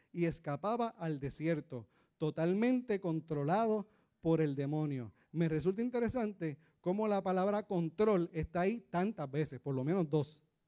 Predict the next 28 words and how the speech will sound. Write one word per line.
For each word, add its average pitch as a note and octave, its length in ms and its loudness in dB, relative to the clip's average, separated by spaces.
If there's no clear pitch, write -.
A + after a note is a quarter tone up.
pude D#3 240 2
contar. C3 420 -6
Mira, D#3 260 -4
estoy G#3+ 200 -2
diciendo A#3 360 2
la G3+ 120 4
palabra F#3 240 0
endemoniado G#3 540 0
con D#3 220 -2
toda A3 260 2
la G#3+ 60 2
intención E3 440 0
y F3+ 40 2
alevosía, C3+ 580 -2
porque D#3+ 340 0
lo D#3+ 120 4
que C#3+ 120 -2
pasa G#3 400 -6
es E3 300 -6
que E3 100 -2
hay E3+ 80 2
que G#3+ 100 -6
establecer G3+ 600 -2
bien F#3+ 240 -2
claro, D3 380 -2
por C3 120 -12
lo A#2+ 80 -10
menos E3+ 220 -2